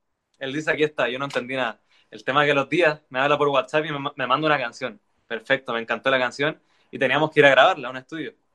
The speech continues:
Buenísimo. Fuimos al estudio y salió algo muy hermoso, algo mágico y, y eso llegó al oído de, de Juan Diego. Y ahí se dio la, la invitación a Miami para conocer a, a Juancho, a Juan Diego,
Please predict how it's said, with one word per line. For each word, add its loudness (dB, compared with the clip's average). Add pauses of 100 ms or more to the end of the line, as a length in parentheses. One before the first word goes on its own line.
(300)
Buenísimo. -12
Fuimos -4
al 0
estudio -2 (600)
y -6
salió 4
algo 2
muy 2
hermoso, 2
algo 0
mágico 0
y, -6
y -6
eso -4
llegó 2
al 4
oído -6
de, -6
de -8
Juan -10
Diego. -14 (640)
Y -6
ahí 0
se -2
dio 2
la, 4
la -4
invitación -6
a -4
Miami -2 (260)
para -6
conocer -4
a, 0
a -6
Juancho, -8 (120)
a -20
Juan -10
Diego, 0